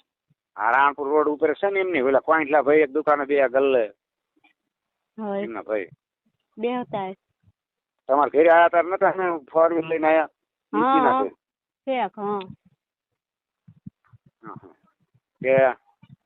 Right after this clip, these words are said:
Speaker 1: ક્યાં, અત્યારે ક્યાં મકાન રાખ્યું?
Speaker 2: અમે ન્યા, ન્યા જ રહેવી.
Speaker 1: હજી નાના ના તે ઓલા નવા નવા વાળા અમારા ભાણે છે એના ઘરે?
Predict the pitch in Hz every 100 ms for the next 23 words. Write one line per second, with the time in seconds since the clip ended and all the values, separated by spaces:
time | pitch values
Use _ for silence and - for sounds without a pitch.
0 | _ 170 135 135 135 131 139 160 190 208
1 | 185 180 165 143 127 104 95 - - -
2 | - - - _ - 294 349 330 349 339
3 | 330 269 220 240 233 208 - _ _ _
4 | _ _ _ _ - 120 131 143 160 156
5 | 139 - 131 117 147 160 147 151 143 139
6 | 139 127 123 147 151 147 151 147 117 139
7 | 139